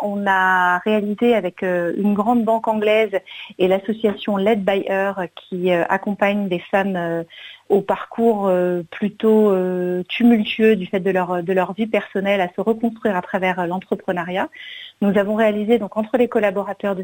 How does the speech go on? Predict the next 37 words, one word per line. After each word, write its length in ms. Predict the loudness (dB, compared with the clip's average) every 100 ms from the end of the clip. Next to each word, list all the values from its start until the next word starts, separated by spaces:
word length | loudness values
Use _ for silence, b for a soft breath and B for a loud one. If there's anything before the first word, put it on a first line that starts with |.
| -6
cette 160 | -6
banque 380 | -4 -4 -4 -6 -6 B B B
et 200 | 0 0 2
ces 80 | -4
femmes, 380 | 0 0 0 -2
euh, 420 | -4 -4 -4 -6 -4
entrepreneuses 920 | -6 -2 -4 -4 -6 0 2 2 0 -4 B B
ce 60 | -6
qu'on 100 | -2
appelle 220 | 2 2
une 140 | 2 2
anamorphose. 680 | 2 2 0 -2 -6 -4 -4 -6
C'est 220 | -2 -4 -2
une 160 | 0
image 440 | 2 2 0 -2 -2
peinte 240 | 2 2
dans 100 | 2
l'espace 440 | 0 -2 -2 -2 -2 -16 _
qui 100 | 2
n'est 120 | 4
visible 400 | 2 2 2 2
que 140 | 2
d'un 180 | 2 2
point 160 | -2 -4
de 80 | -6
vue 100 | -10
privilégié. 720 | -4 -4 0 -2 -2 -6 -4 -2
Concrètement, 520 | -2 0 0 2 2
comment 260 | 2 0 -2
ça 120 | -6
se 80 | 2
passe ? 280 | 4 4 2 -6 -4
On 120 | -4
commande 380 | 0 2 2 2
à 120 | 0
un 80 | -2
artiste 640 | -6 _ -4 -4 -6 -10